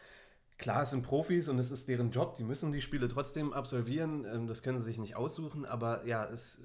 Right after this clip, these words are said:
hast du recht, also man, du kannst halt nicht mit den Spielern zusammen feiern, du kannst sie nicht, nicht hochleben lassen danach, sie, sie kommen zu dir nicht in die Kurve, können mit dir zusammen feiern und, ähm, das ist schade, also irgendwie.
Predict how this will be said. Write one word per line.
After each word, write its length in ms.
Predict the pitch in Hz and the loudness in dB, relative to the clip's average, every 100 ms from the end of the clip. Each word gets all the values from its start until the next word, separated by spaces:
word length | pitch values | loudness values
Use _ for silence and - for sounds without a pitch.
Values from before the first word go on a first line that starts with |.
| 131 | -6
hast 200 | 123 - | -4 -2
du 60 | 120 | -2
recht, 240 | 127 - | -2 -4
also 200 | 107 107 | -6 -4
man, 420 | 113 113 113 95 87 - - - - - - - - _ - | -2 -2 -4 -8 -14 -18 -20 -20 -20 -20 -20 -20 -20 _ -14
du 80 | 117 | -8
kannst 300 | 131 160 156 | -2 -2 0
halt 160 | 127 | 2
nicht 160 | 147 147 | 2 0
mit 160 | 139 135 | -2 0
den 120 | 127 | -4
Spielern 320 | - 131 127 | -2 -4 -2
zusammen 380 | 127 120 120 120 | -2 0 0 0
feiern, 380 | - 147 160 139 | 0 0 0 -2
du 80 | |
kannst 260 | 123 120 120 | -2 -2 -2
sie 80 | 127 | -2
nicht, 340 | 120 120 - | 0 -2 -6
nicht 220 | 127 123 139 | -6 -2 2
hochleben 460 | 175 131 143 135 | 2 2 -2 0
lassen 280 | 127 127 135 | 0 0 0
danach, 380 | 123 123 127 127 | 2 4 2 -2
sie, 220 | 131 127 123 | -4 -6 -6
sie 180 | 123 120 | -8 -8
kommen 460 | 135 131 131 123 120 | -4 -2 -2 -6 -12
zu 200 | 120 131 | -8 -6
dir 420 | 123 135 127 117 | -4 0 0 0
nicht 200 | 127 123 | -4 -2
in 100 | 123 | 0
die 80 | 120 | -2
Kurve, 360 | 120 156 139 135 | -2 -2 -2 -4
können 220 | 135 131 | -2 0
mit 160 | 131 131 | 0 0
dir 100 | 127 | -4
zusammen 420 | 127 117 135 127 | -2 2 2 2
feiern 460 | 131 131 131 127 | 0 2 2 0
und, 200 | 120 113 - - - - - - | 0 -4 -6 -14 -18 -20 -20 -6
ähm, 260 | 123 117 113 - | -2 0 -2 -8
das 140 | 120 139 | -6 -2
ist 80 | 123 | 2
schade, 320 | 117 127 110 | 4 4 2
also 320 | 98 107 117 | -4 -4 -4
irgendwie. 420 | 117 117 117 113 | -4 -4 -2 -4